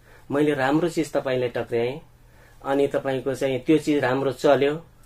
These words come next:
मैले भने अनुसार नै चल्यो भने तपाईँ म कहाँ जानुहुन्छ फेरि भोलि? अन्त जानुभयो भने अन्तको, अ, व्यवहार र अन्तको र मेरोमा त तपाईँले फरक देख्नुभयो भने त, अ,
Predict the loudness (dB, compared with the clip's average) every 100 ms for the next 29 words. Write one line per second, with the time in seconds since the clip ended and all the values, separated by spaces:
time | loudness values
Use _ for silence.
0 | -2 2 2 2 0 -2 -2 -2 0 2
1 | 2 2 0 -2 -4 -10 -20 -18 2 4
2 | 6 6 6 4 4 4 4 2 0 -2
3 | -6 -10 -8 -8 -10 -10 -2 4 6 6
4 | 6 6 6 4 4 0 2 4 4 4
5 | 0 -2 -4 -16 -20 -10 -4 0 2 6
6 | 6 6 2 2 2 2 2 -2 -2 0
7 | 0 0 -2 -2 0 2 2 0 -2 -4
8 | -4 -4 -4 -4 -2 -2 -4 -6 -4 -2
9 | -2 -2 -4 -6